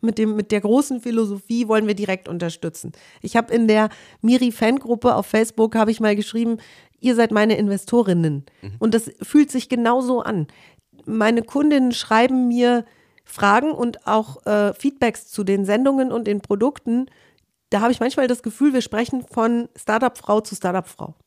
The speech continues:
Speaker 2: Oh, wie schön.
Speaker 1: Ja.
Speaker 2: Also im Moment gibt's die Sachen bei uns. Wir haben keinen Webshop dafür.
Speaker 1: Nein.
Speaker 2: Im Moment gibt's die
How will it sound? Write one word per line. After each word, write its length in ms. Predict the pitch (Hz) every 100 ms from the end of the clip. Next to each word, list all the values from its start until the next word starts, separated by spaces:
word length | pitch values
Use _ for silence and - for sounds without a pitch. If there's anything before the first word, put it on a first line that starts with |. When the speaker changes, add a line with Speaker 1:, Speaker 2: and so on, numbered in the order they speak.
| _ _ _ -
Speaker 2:
Oh, 60 | 98
wie 80 | 87
schön. 260 | - 78 -
Speaker 1:
Ja. 160 | 240 214 _ _ _ _ _ _ _ _ _ _ _ - -
Speaker 2:
Also 180 | 104 101
im 60 | 110
Moment 300 | 110 127 -
gibt's 200 | 110 -
die 120 | 104
Sachen 300 | 95 98 95
bei 100 | 90
uns. 340 | - 98 - -
Wir 100 | 101
haben 80 | 110
keinen 220 | 113 104
Webshop 400 | 104 - 101 -
dafür. 340 | 98 - 95
Speaker 1:
Nein. 160 | 110 98
Speaker 2:
Im 40 | 95
Moment 180 | 101
gibt's 220 | 104 101 -
die 340 | 95 95